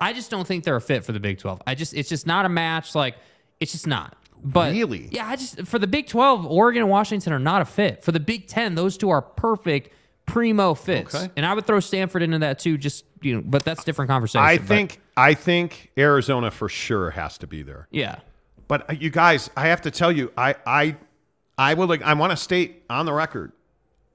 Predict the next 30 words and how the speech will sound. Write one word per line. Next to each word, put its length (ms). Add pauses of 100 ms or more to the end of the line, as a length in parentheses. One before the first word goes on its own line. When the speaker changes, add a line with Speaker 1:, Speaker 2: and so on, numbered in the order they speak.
(680)
Speaker 2:
I've 180
been 120
told 240
repeatedly 580
that 180
there 140
is 100
not 180
a 80
single 460
Pac-twelve 560
school 240
that's 220
looking 280
forward 420
to 100
that. 240 (920)
There 280
is 160
not 180
a 120
single 460
Pac-twelve 520
school 220
that 180
wants 380
to 100
leave 240
this 200
league. 280